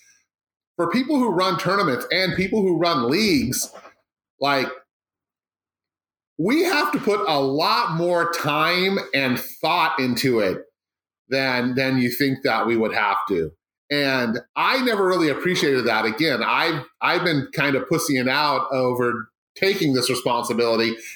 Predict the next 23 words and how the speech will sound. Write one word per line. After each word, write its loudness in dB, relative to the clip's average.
And, -2
you 2
know, 0
Mike 0
had -2
come 0
to 0
me 0
a 0
couple -2
other 0
times 0
and -2
said, 0
"Hey, 0
you -2
know, 0
what, -2
what 0
would -2
you 2
think?" -2
And, 0